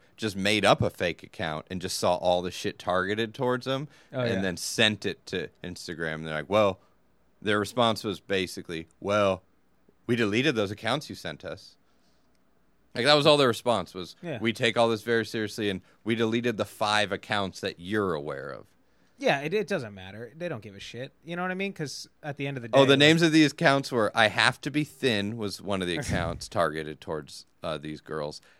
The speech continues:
Speaker 1: Another one was "Eternally Starved." The next one is "I Wanna Be Perfect." Oh, that's great.
Speaker 2: "I wanna be perfect."
Speaker 1: Really, social media is
Speaker 2: <sighs>
Speaker 1: affecting young people's mental health.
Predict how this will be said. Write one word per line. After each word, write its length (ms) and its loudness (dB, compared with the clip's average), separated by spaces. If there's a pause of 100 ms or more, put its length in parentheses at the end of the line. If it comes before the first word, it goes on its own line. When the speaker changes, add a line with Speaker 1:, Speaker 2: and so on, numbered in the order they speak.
(240)
Speaker 1:
Another 280 2
one 160 2
was 200 -4 (280)
"Eternally 560 2
Starved." 800 2 (800)
The 80 0
next 200 0
one 140 -2
is 220 0
"I 80 2
Wanna 340 2
Be 140 -4
Perfect." 760 -2 (1080)
Oh, 120 -6
that's 200 -10
great. 420 -14 (360)
Speaker 2:
"I 180 -6
wanna 420 -6
be 220 -8
perfect." 880 -14 (1400)
Speaker 1:
Really, 500 4
social 360 2
media 220 2
is 140 0
Speaker 2:
<sighs> 0 -
Speaker 1:
affecting 580 0
young 360 -2 (100)
people's 480 -10 (160)
mental 640 -8 (100)
health. 400 -8